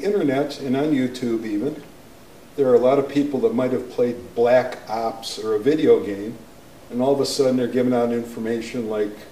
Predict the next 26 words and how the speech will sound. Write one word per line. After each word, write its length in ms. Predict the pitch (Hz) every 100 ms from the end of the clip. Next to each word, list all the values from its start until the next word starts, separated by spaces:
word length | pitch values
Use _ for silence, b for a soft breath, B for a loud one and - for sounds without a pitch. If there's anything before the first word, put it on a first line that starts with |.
| -
they 140 | 120
know 180 | 113 117
something 320 | 104 131 120
about 220 | 104 104 -
firearms. 640 | 113 95 - - - - - - - - - - - -
So 140 | - 156
be 180 | 156 160
very 360 | 139 135 120
careful 420 | - 113 95 117
what 240 | 104 107 -
you 60 |
listen 340 | 101 95 - 87
to. 200 | - 117 - - - - - - - - - - - -
Uh, 340 | 120 110 110
hopefully 760 | 101 - - - 147 143 131 123 123
most 300 | 135 131 -
of 80 | 120
the 60 |
reviews 640 | 113 117 113 123 120 113 135
on 240 | 110 107
the 240 | 104 104
S 180 | 117 -
R 120 | 117
twenty-two 600 | 107 - 120 110 - 131 101
have 180 | 113
been 320 | 113 113 104